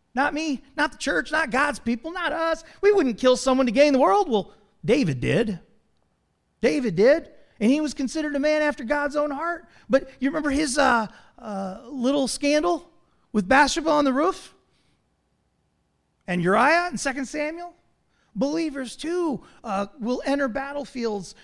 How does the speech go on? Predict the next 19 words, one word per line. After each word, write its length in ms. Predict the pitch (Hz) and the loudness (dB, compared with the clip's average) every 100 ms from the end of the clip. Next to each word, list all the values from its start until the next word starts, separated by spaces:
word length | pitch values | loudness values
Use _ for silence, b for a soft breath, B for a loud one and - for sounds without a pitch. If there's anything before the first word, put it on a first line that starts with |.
| b | b
where 360 | 285 392 269 | -16 -4 -2
we 280 | 269 285 277 B | 0 -2 -4 B
should 240 | - 285 | -10 -6
never 280 | 302 294 285 | 2 2 2
stand, 540 | 233 - 254 233 196 170 | -8 -6 -4 -2 -4 0
ultimately 560 | 302 302 269 277 415 | 2 2 0 -6 -4
fighting 440 | 240 277 262 240 220 | -4 -2 -2 -2 -4
the 60 | 226 | -4
one, 400 | 254 240 190 156 B B | -2 -2 -2 -6 B B
as 120 | 196 | -8
C 160 | 262 | -2
S 120 | 254 - | -2 -2
Lewis 300 | 262 240 254 | -4 -4 -4
writes, 260 | 240 233 | -4 -4
who 120 | 240 | -4
enables 400 | 226 269 339 254 | -2 -2 -4 -10
us 100 | 226 | -12
to 120 | - 202 | -14 -16
fight 460 | - - 320 226 | -14 -8 -6 -8